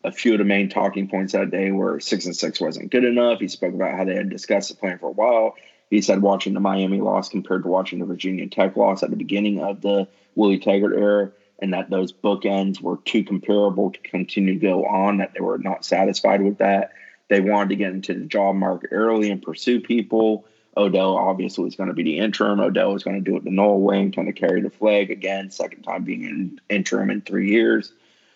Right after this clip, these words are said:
So you had all that going on. Willie's out the door. You know the program's in a position where they're gonna have to fight for bowl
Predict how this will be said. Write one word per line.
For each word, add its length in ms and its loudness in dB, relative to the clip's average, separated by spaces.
So 120 0
you 160 6
had 100 4
all 240 0
that 240 -2
going 240 -6
on. 420 -6
Willie's 420 -2
out 180 -2
the 80 -8
door. 580 -4
You 180 -2
know 160 2
the 80 2
program's 520 0
in 100 0
a 20 -2
position 460 -2
where 100 -2
they're 80 0
gonna 160 0
have 160 0
to 160 -14
fight 280 0
for 80 -4
bowl 520 0